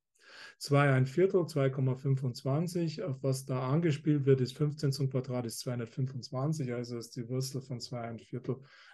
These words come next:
eins Komma fünf. Danach macht er die Fachhochschulreife. Mittlerweile gibt er auch Nachhilfe in Mathematik. Und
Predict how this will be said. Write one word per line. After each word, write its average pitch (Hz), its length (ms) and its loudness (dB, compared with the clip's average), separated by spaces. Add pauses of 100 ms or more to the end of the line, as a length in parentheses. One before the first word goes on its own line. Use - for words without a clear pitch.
eins 117 300 -6
Komma 113 320 -6
fünf. 101 500 -12 (1400)
Danach 131 400 -2
macht 135 280 2
er 131 80 0
die 120 120 -6
Fachhochschulreife. 156 1200 0 (1200)
Mittlerweile 123 520 0
gibt 131 280 -6
er 117 80 -4
auch 110 140 -6
Nachhilfe 117 540 -8
in 113 120 -12
Mathematik. 113 800 -10 (1400)
Und 131 480 6